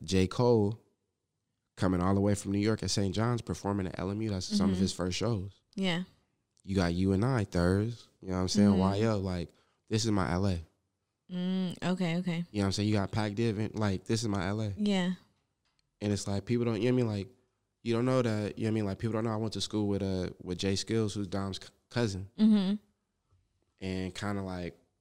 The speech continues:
Speaker 1: that started getting me to see shit and understand that there's an underground.
Speaker 2: Yeah.
Speaker 1: You know what I'm saying? Like, when I was in high school, like, they was like, "Yeah, you cool, you can freestyle and shit, but you're not
Speaker 2: Mm-hmm.
Speaker 1: colder than that nigga K Dot."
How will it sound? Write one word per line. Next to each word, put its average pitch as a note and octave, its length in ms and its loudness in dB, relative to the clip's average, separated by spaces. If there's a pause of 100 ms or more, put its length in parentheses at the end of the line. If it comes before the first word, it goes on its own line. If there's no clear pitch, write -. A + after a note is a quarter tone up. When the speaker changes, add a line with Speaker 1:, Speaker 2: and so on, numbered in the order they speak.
Speaker 1:
that G2+ 220 -2
started G2+ 380 -2
getting G2 280 -2
me F#2+ 240 -4 (220)
to F2 120 -8
see A2 240 0
shit E2+ 300 -4 (280)
and G2 140 -6
understand G2 440 -4
that F2 140 -8
there's F#2+ 200 -4
an D#2+ 120 -8
underground. F#2+ 580 -4 (480)
Speaker 2:
Yeah. F3+ 320 2 (140)
Speaker 1:
You G#2+ 140 -4
know G2+ 80 0
what - 80 -2
I'm G2 100 -6
saying? G2+ 320 -4
Like, F2 240 -10 (300)
when G2 120 -8
I G#2+ 100 -4
was A2 160 -4
in D3 220 -4
high G#2 160 -4
school, G#2 280 -6
like, G2 160 -6
they A2 80 -2
was G2+ 100 -4
like, G#2+ 140 -6
"Yeah, C3+ 100 -2
you D#3+ 140 -2
cool, C#3 260 -4
you D3 100 -4
can C#3 120 -8
freestyle C3 460 -6
and A#2 120 -4
shit, G2 160 -8
but G2+ 180 -10
you're C3 80 -4
not B2+ 100 0
Speaker 2:
Mm-hmm. G#3+ 80 0
Speaker 1:
colder B2 200 -4
than A2+ 140 -6
that A2 100 -4 (140)
nigga G2+ 100 -12
K C3+ 180 -2
Dot." B2+ 280 -4